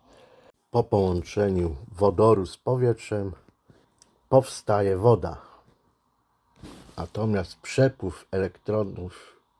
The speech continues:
pomiędzy elektrodami wytwarza energię elektryczną,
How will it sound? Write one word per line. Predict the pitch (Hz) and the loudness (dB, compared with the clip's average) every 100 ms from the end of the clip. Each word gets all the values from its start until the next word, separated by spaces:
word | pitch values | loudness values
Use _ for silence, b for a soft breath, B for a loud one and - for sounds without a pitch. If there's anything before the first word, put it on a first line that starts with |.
| _ b b b b b b b b b _ | _ b b b b b b b b b _
pomiędzy | 101 98 110 101 90 92 | -2 0 0 0 -2 -2
elektrodami | 92 - 90 90 101 110 104 95 | -2 -6 -6 -4 -2 -2 -2 -4
wytwarza | 85 113 147 - 98 95 82 92 98 - _ | -2 0 0 -2 -6 -6 -4 -6 -6 -12 _
energię | 123 117 101 95 90 95 98 - | -2 0 0 -2 -2 -2 -4 -4
elektryczną, | 101 101 98 - 113 120 - - - 60 | -2 -2 -2 -4 -2 -2 -2 -12 -12 -12